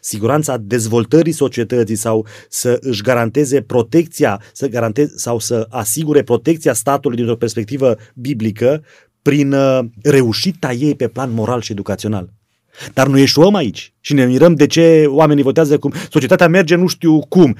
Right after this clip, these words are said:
Păi merge de ce? În primul rând pentru că noi, biserica, eșuăm să-i conducem pe oameni la Hristos, să-i pocăim. Ce înseamnă pocăință? Metanoia, să le schimbăm mintea. Deci statul nu se ocupă cu schimbarea minții, se ocupă cu organizarea, dar statul este condus de cine? De oameni.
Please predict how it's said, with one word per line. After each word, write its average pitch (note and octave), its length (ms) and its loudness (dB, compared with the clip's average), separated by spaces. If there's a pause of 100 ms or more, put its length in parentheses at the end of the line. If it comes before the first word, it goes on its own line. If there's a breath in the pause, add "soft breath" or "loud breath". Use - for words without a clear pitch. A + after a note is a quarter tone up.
(120)
Păi C#3+ 120 2
merge E3+ 300 6
de D#3+ 140 4
ce? G3 380 2
În C#3 180 2
primul B3 360 4
rând F3 120 2
pentru D3+ 240 0
că C#3+ 120 0
noi, E3 200 4
biserica, E3 540 0 (100)
eșuăm D#3 680 4 (160 loud breath)
să-i C3+ 160 -2
conducem B2+ 360 -2
pe A2+ 60 -2
oameni C#3 180 0
la B2 60 0
Hristos, D3 500 0 (600 loud breath)
să-i - 240 0
pocăim. G#3+ 640 4 (140)
Ce - 100 2
înseamnă D#3+ 260 4
pocăință? A2+ 600 0 (180 soft breath)
Metanoia, F#3+ 680 4
să - 140 2
le E3 80 4
schimbăm E3+ 440 2
mintea. C#3+ 420 0 (200 loud breath)
Deci D3 200 2
statul - 340 0
nu D4 60 0
se - 60 0
ocupă C#4+ 240 0
cu A3 100 2
schimbarea F3 360 2
minții, A2+ 440 -4 (140 soft breath)
se - 100 -4
ocupă G3 240 4
cu A3+ 100 2
organizarea, G#3+ 600 2 (140)
dar D3+ 180 2
statul F3+ 280 2
este F3+ 160 0
condus F3 260 0
de E3+ 80 2
cine? G#3 360 -2
De - 100 2
oameni. F3+ 480 2